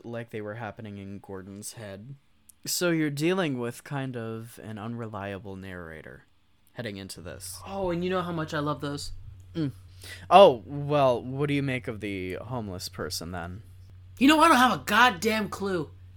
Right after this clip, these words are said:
Speaker 2: Actually, now that you have me thinking about it, I went into this recording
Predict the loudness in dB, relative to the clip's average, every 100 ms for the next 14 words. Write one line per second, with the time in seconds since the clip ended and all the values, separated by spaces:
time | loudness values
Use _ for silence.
0 | -20 -20 -16 2 2 2 -2 -4 -2 -2
1 | 2 6 6 4 0 6 6 6 4 -4
2 | -4 -6 -8 -6 -6 -8 -14 -16 -2 8
3 | 8 10 4 2 -2 -4 -4 -2 2 2
4 | -2